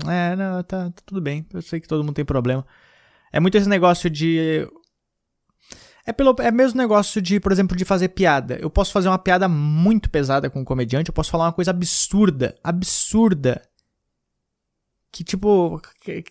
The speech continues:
criminosa, mas se eu falar essa coisa com um tom de piada, o comediante, ele entende que eu falei isso pensando em ser engraçado. Independente do que, da coisa, da, da coisa que eu falei, ele entende que eu falei isso.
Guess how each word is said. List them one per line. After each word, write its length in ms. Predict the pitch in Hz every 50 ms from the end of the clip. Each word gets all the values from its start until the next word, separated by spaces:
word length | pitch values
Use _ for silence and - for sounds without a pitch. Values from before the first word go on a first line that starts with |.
| _
criminosa, 1080 | - - 220 247 247 254 247 214 185 175 170 185 214 220 220 202 190 220 220 220 202 -
mas 520 | 175 180 185 190 196 202 196 - - - 320
se 160 | 170 - -
eu 80 | 240 247
falar 480 | - - - 220 202 185 175 170 185 180
essa 200 | 175 - 175 170
coisa 320 | _ - 185 175 170 175
com 160 | 175 - 185 175
um 40 |
tom 340 | 165 - - 175 180 180 180
de 360 | 170 147 147 151 147 139 131 - _
piada, 640 | - 151 147 143 151 175 202 185 165 143 127 127 - _ _ _ _ _ _ _ _ _ _ _ _ _ -
o 60 | -
comediante, 920 | 151 - 180 175 180 175 165 143 143 156 170 196 202 185 - - 151 - _
ele 200 | - 160 165 165
entende 540 | 170 170 165 - 175 175 180 180 175 156 151
que 440 | - - - 160 151 160 - - _ -
eu 140 | 160 156 143
falei 400 | - - 165 156 147 156 170 175
isso 420 | 165 160 170 175 - - - 185
pensando 580 | 175 - 185 175 165 147 - - - 175 175 180
em 60 | 170
ser 200 | 160 - - 170
engraçado. 640 | 170 170 160 160 156 143 - - 127 127 113 101 - _ _ _ _ _ _ _ _ _ _ _ _ _ _ _ _ _ _ _ _ -
Independente 520 | 151 160 175 170 190 190 190 233 247 -
do 80 | - 220
que, 180 | - - - 196
da 120 | 190 175
coisa, 400 | - - 202 196 196 190 180 -
da, 300 | - 156 156 160 156 151
da 160 | 147 151 151
coisa 220 | - - 180 180 180
que 100 | - -
eu 60 | 170
falei, 440 | - 170 151 143 151 165 180 - -
ele 180 | - 160 160 165
entende 460 | 175 160 147 - 170 175 185 185 180
que 60 | -
eu 60 | 180 160
falei 320 | - 156 151 151 151 151
isso. 220 | 151 - - 160